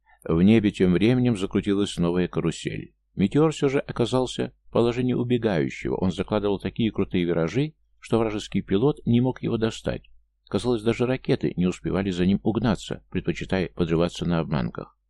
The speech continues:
Георг знал, что это из-за самостоятельно проведенных усовершенствований и, конечно же, большого опыта, но, тем не менее, оторваться ему все равно не удавалось. «Сюрприз готов», — вышел на связь сам тот Босх.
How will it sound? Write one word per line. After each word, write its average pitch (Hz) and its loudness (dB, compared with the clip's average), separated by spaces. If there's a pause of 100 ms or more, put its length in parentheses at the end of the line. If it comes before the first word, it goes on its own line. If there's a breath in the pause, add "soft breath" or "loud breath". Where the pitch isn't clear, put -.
(600)
Георг 92 2
знал, 101 2
что - -2
это 98 0
из-за 85 -2
самостоятельно 101 0
проведенных 98 0
усовершенствований 107 -2
и, - -12
конечно 110 0
же, 98 -2
большого 104 2
опыта, - -4 (100)
но, 95 0
тем 98 4
не 95 6
менее, 95 4
оторваться 90 0
ему 113 2
все 95 0
равно 78 2
не 90 2
удавалось. 65 -4 (400)
«Сюрприз 98 0
готов», — 90 0 (280)
вышел 82 0
на 78 2
связь - -2
сам 78 0
тот 71 -2
Босх. - -6